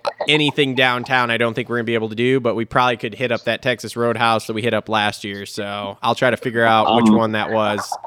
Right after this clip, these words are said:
Speaker 1: outside of town here, and we'll go from there. So.
Speaker 2: Yeah, I'm all about it.
Speaker 1: Okay, well, I'll get that figured out. When,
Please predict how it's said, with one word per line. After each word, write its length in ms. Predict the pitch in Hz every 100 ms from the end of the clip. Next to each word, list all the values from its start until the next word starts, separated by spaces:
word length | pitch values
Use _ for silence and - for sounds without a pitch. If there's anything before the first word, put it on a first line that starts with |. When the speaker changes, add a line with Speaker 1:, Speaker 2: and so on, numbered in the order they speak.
| -
Speaker 1:
outside 420 | 123 120 - 117 110
of 60 |
town 300 | 117 110 107
here, 240 | 117 110 120
and 160 | 101 101 -
we'll 140 | 113 110
go 180 | 117
from 160 | 107 110
there. 260 | 107 101 95
So. 340 | - 95 95 _ _ _ _ _ _ _ _ _ -
Speaker 2:
Yeah, 240 | 110 110
I'm 80 | 113
all 200 | 117 113
about 160 | 107 110
it. 80 | 90 _
Speaker 1:
Okay, 340 | 127 139 120 107 -
well, 300 | 123 127 127 -
I'll 100 | 123
get 140 | 131 131
that 160 | 120
figured 180 | 135 120
out. 220 | 120 120
When, 160 | 131